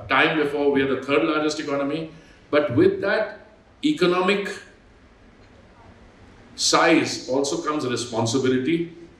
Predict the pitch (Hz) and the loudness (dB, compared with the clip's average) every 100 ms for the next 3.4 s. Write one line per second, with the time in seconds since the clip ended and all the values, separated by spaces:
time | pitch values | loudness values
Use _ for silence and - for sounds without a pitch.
0 | - 127 135 139 - 175 180 156 - - | -8 -2 0 0 -2 0 2 2 -2 -4
1 | - - - 202 139 139 143 127 - - | 0 0 0 0 0 2 2 2 -2 -8
2 | - - - _ _ - _ - - - | -16 -20 -20 _ _ -20 _ -20 -20 -4
3 | 127 127 123 123 | -2 0 0 -4